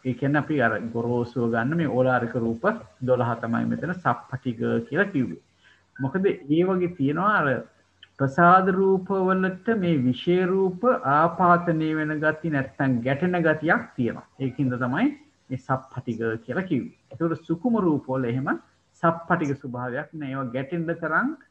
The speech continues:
ගොරෝසු ගතියක් නෑ. එහෙම ඒක බොහොම සියුම්. ඊළඟට මෙතන කියනවා ඇසත් වර්ණයත්. ආ නෑ මෙතන තව දෙයක් කියනවා. ප්‍රසාද වස්තු පස ස්වකීය ගෝචර රූප සමග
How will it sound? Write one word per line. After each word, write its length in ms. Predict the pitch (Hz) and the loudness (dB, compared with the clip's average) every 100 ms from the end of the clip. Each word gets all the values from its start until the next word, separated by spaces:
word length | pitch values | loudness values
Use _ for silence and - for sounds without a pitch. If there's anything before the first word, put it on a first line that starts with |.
| _ _ _ 143 | _ _ _ -8
ගොරෝසු 500 | 147 170 175 170 151 | 0 2 2 -2 -4
ගතියක් 380 | 135 147 180 185 | -4 -2 -4 -2
නෑ. 220 | 135 107 - _ _ _ _ | -2 -2 -10 _ _ _ _
එහෙම 220 | 123 151 165 | -6 -2 -2
ඒක 280 | 131 135 135 202 156 127 | -2 -4 0 2 2 0
බොහොම 320 | 117 127 180 180 | -2 -2 -2 -4
සියුම්. 440 | - - 160 117 - - - _ _ _ _ _ _ - - _ _ _ _ | -6 2 4 2 -6 -20 -20 _ _ _ _ _ _ -20 -20 _ _ _ _
ඊළඟට 400 | 196 160 117 - _ - _ | 0 2 -2 -6 _ -20 _
මෙතන 320 | 143 147 180 | -6 -2 -2
කියනවා 400 | 175 127 117 254 302 - | -2 -4 -4 -4 -4 -4
ඇසත් 520 | 143 - 233 262 - - | -4 0 2 0 -4 -4
වර්ණයත්. 640 | 123 135 139 139 107 92 - _ _ _ _ _ _ - | 2 4 4 -2 -4 -8 -14 _ _ _ _ _ _ -6
ආ 160 | 170 | 0
නෑ 140 | 160 139 | 2 4
මෙතන 240 | 135 135 | 2 2
තව 140 | 139 156 | 4 4
දෙයක් 220 | 139 120 - | 4 0 -4
කියනවා. 300 | 104 - 311 - - - | -4 -2 -2 -6 -20 -20
ප්‍රසාද 600 | _ 160 156 226 233 233 226 | _ -2 2 4 6 4 2
වස්තු 480 | 143 143 - - 170 | 0 -2 -4 -4 -4
පස 340 | 175 135 117 - 220 - | 0 0 0 -4 -4 -6
ස්වකීය 640 | - 147 147 208 208 220 170 | -4 -4 -2 -4 -2 -2 -2
ගෝචර 500 | 135 151 156 196 190 | -4 -6 -6 -8 -8
රූප 300 | 180 185 180 180 | -6 -6 -6 -10
සමග 440 | - 180 190 185 | -10 -10 -8 -12